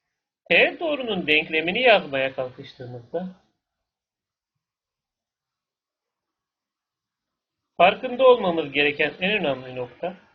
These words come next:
bir doğru denklemini yazabilmek için bize doğru üstünde bir nokta ve eğim gerekli.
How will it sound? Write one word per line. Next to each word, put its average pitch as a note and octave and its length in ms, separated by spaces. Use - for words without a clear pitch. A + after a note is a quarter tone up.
bir G#3+ 240
doğru G3+ 340
denklemini C#3 560
yazabilmek C3+ 680
için D3 300
bize E3+ 380
doğru E3+ 340
üstünde D3 560
bir C#3 200
nokta C#3+ 440
ve F#3 60
eğim E3+ 500
gerekli. A#2+ 520